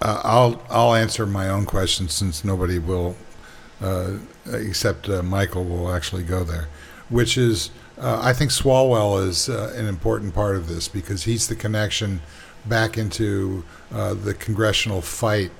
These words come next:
uh, to take, uh, the Republicans to court, which I think is gonna be an important dynamic of sorting out the Democratic field. Uh, Elizabeth Warren was phenomenal in her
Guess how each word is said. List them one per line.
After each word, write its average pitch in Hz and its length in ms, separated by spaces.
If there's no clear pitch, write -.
uh, 95 340
to 95 360
take, - 460
uh, 98 500
the 101 120
Republicans 95 680
to 107 100
court, 104 480
which 110 200
I 107 80
think 98 200
is 95 140
gonna 101 240
be 98 180
an 95 220
important 101 540
dynamic 95 640
of 90 300
sorting 113 500
out 101 340
the 95 60
Democratic 92 560
field. 85 580
Uh, 95 440
Elizabeth 120 560
Warren 110 600
was 104 480
phenomenal 123 720
in 104 260
her 95 420